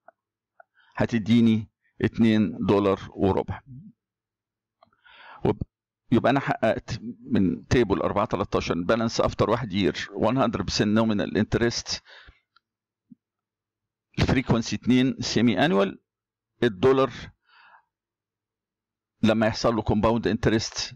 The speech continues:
سيمي أنيوالي يديني قيمة اتنين وربع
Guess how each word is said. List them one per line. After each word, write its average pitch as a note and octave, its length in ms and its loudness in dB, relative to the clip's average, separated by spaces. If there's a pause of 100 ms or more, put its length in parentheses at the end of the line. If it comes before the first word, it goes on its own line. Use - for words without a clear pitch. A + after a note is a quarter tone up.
سيمي A2+ 380 2
أنيوالي B2 520 0
يديني A2+ 560 4 (160)
قيمة A2 320 2
اتنين G#2 480 2
وربع F#2 460 -2